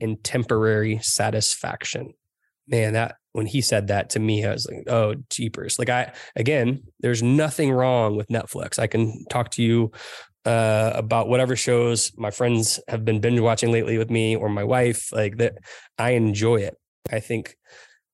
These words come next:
for me, what I have found as I've made space to sit in silence,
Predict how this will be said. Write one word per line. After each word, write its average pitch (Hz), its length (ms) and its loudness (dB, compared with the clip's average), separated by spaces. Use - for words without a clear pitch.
for 117 160 0
me, 131 480 4
what 110 120 2
I 104 80 4
have 101 160 2
found 110 840 0
as 110 180 -2
I've 104 340 -2
made 117 380 0
space 110 440 -2
to - 100 -4
sit - 220 -2
in 95 120 -8
silence, - 760 -2